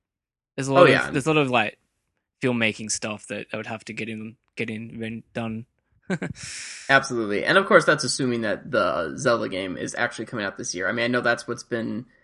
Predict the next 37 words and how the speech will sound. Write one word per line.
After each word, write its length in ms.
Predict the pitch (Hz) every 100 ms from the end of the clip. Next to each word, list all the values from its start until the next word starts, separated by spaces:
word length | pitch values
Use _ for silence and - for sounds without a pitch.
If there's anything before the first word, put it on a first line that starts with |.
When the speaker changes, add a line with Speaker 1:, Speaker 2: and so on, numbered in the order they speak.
| - -
Speaker 2:
you 100 | 131
know, 120 | 117 113
Nintendo 320 | 113 135 113
has 140 | 110
said, 240 | 123 107 90
but 200 | 95 -
that 120 | 113
doesn't 220 | 110 92
mean 120 | 113
delays 440 | 110 113 110 110 -
won't 260 | 107 76
Speaker 1:
The 60 | -
Speaker 2:
happen, 100 | 147
Speaker 1:
greatest, 420 | 165 185 180 131
the 60 | 175
Speaker 2:
so. 60 | 160
Speaker 1:
greatest, 260 | 165 147 -
the 100 | 143
greatest 280 | 147 156 147 131
irony 380 | 131 131 120
would 180 | 113 113
be 220 | 120 113
that 160 | 110 117
Nintendo 380 | 113 120 117 113
delayed 380 | 113 110 110 110
the 60 |
game 420 | 104 113 107 104
to 240 | - 110 107
coincide 460 | - 113 110 110 101
with 80 |
the 80 | 101
T 120 | -
V 140 | 104 104
show. 280 | - 117 123 -
Speaker 2:
<laughs> 1080 | 175 - 226 - 262 254 233 - 240 247 - - _ - - - - -
Yeah, 380 | 139 214 220 247
that 160 | -